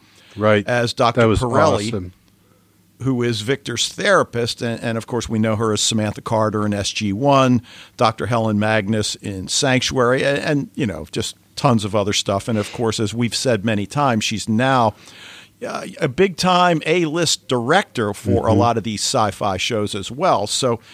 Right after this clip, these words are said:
Speaker 2: yeah, it, it was great to see her. Enrico Colantoni, who plays Victor, A K A Traveler zero zero one. Now, you did not watch Tr-,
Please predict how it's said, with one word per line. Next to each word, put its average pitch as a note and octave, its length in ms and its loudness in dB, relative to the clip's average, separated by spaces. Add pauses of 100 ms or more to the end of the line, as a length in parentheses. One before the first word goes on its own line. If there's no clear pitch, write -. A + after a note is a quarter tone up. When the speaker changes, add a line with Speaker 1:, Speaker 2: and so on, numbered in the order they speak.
(300)
Speaker 2:
yeah, D3 260 -4
it, - 180 -2
it D3 100 0
was D3 120 -4
great C#3+ 320 -2
to F3 80 -8
see G3 200 0
her. B2+ 320 0 (760)
Enrico F3 680 2
Colantoni, E3+ 1080 2
who C3+ 160 -4
plays C#3 380 -2
Victor, B2 640 -4 (560)
A A#2+ 160 -2
K A#2 240 0
A A2+ 180 0
Traveler A#2+ 540 0
zero A2 340 0
zero G#2 340 -2
one. A#2+ 360 0
Now, G#2 60 -2
you D3+ 220 -4
did G#3 160 -2
not D3 260 2
watch B2+ 360 2
Tr-, - 140 -16